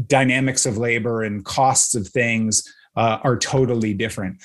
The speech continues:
I, I think, you know, this sort of, Robert, and I'd love to talk about your mission. And I heard you and Jeff talk a little bit about your purpose. I'd like to, to, to, to hear more from you,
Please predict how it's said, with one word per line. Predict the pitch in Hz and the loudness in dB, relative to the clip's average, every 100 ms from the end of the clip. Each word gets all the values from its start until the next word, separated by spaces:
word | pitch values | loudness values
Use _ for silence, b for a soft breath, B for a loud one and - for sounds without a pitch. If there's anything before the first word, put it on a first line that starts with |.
| B B | B B
I, | 170 180 175 | 0 2 0
I | |
think, | 185 196 190 190 | 0 0 0 2
you | |
know, | 170 147 | 4 4
this | 123 135 151 - | 4 4 4 2
sort | - - 165 139 | 2 0 2 4
of, | 127 104 _ _ _ _ - | 2 -2 _ _ _ _ -2
Robert, | 120 135 147 147 143 139 _ _ _ _ _ _ | 6 6 6 2 0 -4 _ _ _ _ _ _
and | 131 127 123 123 110 - _ _ _ _ _ _ _ _ _ _ | -2 0 0 -4 -4 -8 _ _ _ _ _ _ _ _ _ _
I'd | 120 127 | 0 4
love | 139 | 4
to | 143 | 4
talk | 135 139 127 | 0 0 0
about | 123 113 | -2 -2
your | 113 147 | 0 2
mission. | 135 113 - 120 | 2 0 0 -2
And | 120 | -2
I | 110 | -4
heard | 107 135 123 | -2 -2 0
you | 123 | 0
and | 117 110 | 0 0
Jeff | 123 113 | -2 -2
talk | - 113 117 | -2 -4 -2
a | |
little | 113 160 | 0 2
bit | 185 117 | 2 0
about | 107 104 | -2 -6
your | 104 | -6
purpose. | - 98 117 | -8 -2 0
I'd | 139 | 2
like | 175 139 | 2 0
to, | 131 110 101 | 0 -2 -2
to, | - 104 104 107 | -4 -2 -4 -6
to, | - 104 104 - | -4 -2 -2 -4
to | 117 | -2
hear | 123 123 | 2 2
more | 123 120 | 4 2
from | 117 110 | 0 0
you, | 185 147 | 2 0